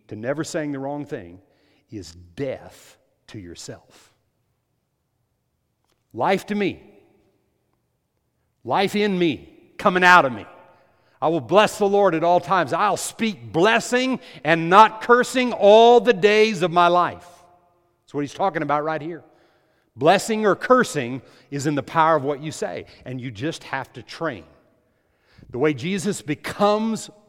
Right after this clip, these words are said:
Lord or the one in control of your life is you practicing what you say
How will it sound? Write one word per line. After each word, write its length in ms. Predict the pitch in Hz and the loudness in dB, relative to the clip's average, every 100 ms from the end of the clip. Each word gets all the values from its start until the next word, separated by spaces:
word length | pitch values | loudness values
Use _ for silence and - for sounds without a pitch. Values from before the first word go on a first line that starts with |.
| - | -8
Lord 360 | 147 190 214 | 0 4 4
or 120 | 190 151 | 2 -2
the 80 | |
one 220 | 165 190 190 | -2 -4 -4
in 80 | |
control 440 | 170 160 - 208 214 | -8 -10 -6 -4 -2
of 80 | 185 | -2
your 140 | 196 | 0
life 280 | 208 240 226 - - - - | 2 2 -2 -10 -20 -20 -12
is 260 | 135 101 | -12 -10
you 220 | 113 185 | -6 -6
practicing 880 | 196 - 196 220 - 165 - 147 131 | -6 -4 2 4 2 -4 -8 -8 -8
what 300 | 123 175 170 | 0 0 0
you 120 | 202 | -8
say 420 | 202 - 147 131 | -8 -2 -2 -2